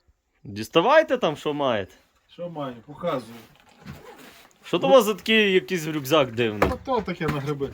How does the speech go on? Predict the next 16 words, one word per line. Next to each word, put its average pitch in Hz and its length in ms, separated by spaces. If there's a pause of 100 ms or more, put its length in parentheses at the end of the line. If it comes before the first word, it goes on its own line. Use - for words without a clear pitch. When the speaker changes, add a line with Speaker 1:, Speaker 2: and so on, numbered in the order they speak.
(460)
Speaker 1:
На - 80
Speaker 2:
Вода 180 200
Speaker 1:
гриби. 165 260
Speaker 2:
є. 208 220 (1700)
Ото 151 180
вже 160 140
що 165 160
лишилося. 151 600 (1300)
Speaker 1:
Моршинська, 107 800
так. 113 100 (120)
Давай 107 280
далі. 95 240 (520)
О. 90 160 (280)
Speaker 2:
Їдло 202 460
одне. 214 340 (160)
Speaker 1:
Їдло. 98 420